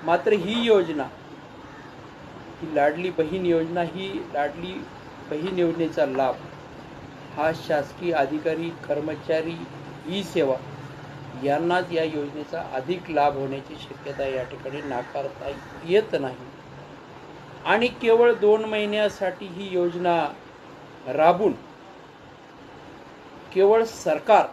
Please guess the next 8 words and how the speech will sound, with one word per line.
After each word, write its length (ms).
मागील 480
काळात 360
जी 280
त्यांच्या 360
विरोधात 520
जी 80
नाराजी 580
होती 360